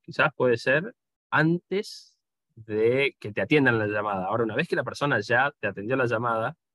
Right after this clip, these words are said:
no esperaría mandarle la propuesta para, para pasarlos, salvo que, bueno, la llamada sea,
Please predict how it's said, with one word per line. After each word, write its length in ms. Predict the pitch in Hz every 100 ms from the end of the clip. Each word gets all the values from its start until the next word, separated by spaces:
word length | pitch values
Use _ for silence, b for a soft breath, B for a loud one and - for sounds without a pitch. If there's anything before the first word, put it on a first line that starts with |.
| _ -
no 120 | 135
esperaría 600 | 165 _ 156 135 156 160
mandarle 380 | 127 120 131 127
la 100 | 117
propuesta 500 | 110 101 123 131 135
para, 480 | 95 92 87 76 - _ -
para 200 | 101 92
pasarlos, 440 | 101 104 92 -
salvo 380 | - 131 151 139
que, 440 | - 127 147 120
bueno, 200 | 104 110
la 120 | 95 98
llamada 400 | 101 110 127 113
sea, 580 | 120 113 110 95 85